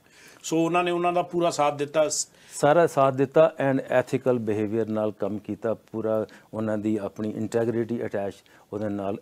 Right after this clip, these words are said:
Speaker 2: ਕਾਇਮ ਹੈ, ਉਹਨਾਂ ਕੋਲ ਨੌਲੇਜ ਹੈਗਾ, ਸਾਰੀਆਂ ਗੱਲਾਂ ਜਾਣਦੇ ਨੇ। ਉਹਨਾਂ ਨੂੰ ਜਾ ਕੇ ਕਿਸੇ ਦੇ ਪਿੱਛੇ ਛੁਪਣ ਦੀ ਜ਼ਰੂਰਤ ਨਹੀਂ ਹੈਗੀ। ਜਦੋਂ ਐਂਡਰਿਊ ਵਿਲਕਿੰਸਨ ਨੇ ਹੁਣ, ਹੋਣਾ ਖੜੇ, ਉਹਨਾਂ ਨੇ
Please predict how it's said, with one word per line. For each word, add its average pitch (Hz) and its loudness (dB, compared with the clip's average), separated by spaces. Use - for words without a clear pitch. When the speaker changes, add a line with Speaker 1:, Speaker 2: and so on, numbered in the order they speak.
Speaker 2:
ਕਾਇਮ 104 -4
ਹੈ, 104 -8
ਉਹਨਾਂ 104 -6
ਕੋਲ 101 -4
ਨੌਲੇਜ 110 -2
ਹੈਗਾ, 98 -4
ਸਾਰੀਆਂ 110 -6
ਗੱਲਾਂ 101 -8
ਜਾਣਦੇ 92 -8
ਨੇ। 82 -12
ਉਹਨਾਂ 117 -4
ਨੂੰ 117 -2
ਜਾ 107 4
ਕੇ 113 -2
ਕਿਸੇ 127 -2
ਦੇ 120 0
ਪਿੱਛੇ 110 -6
ਛੁਪਣ 104 -8
ਦੀ 101 -6
ਜ਼ਰੂਰਤ 98 -12
ਨਹੀਂ 110 -6
ਹੈਗੀ। 82 -10
ਜਦੋਂ 117 -2
ਐਂਡਰਿਊ 120 4
ਵਿਲਕਿੰਸਨ 113 -4
ਨੇ 113 -4
ਹੁਣ, 101 -4
ਹੋਣਾ 107 -6
ਖੜੇ, 117 -6
ਉਹਨਾਂ 117 -4
ਨੇ 120 -6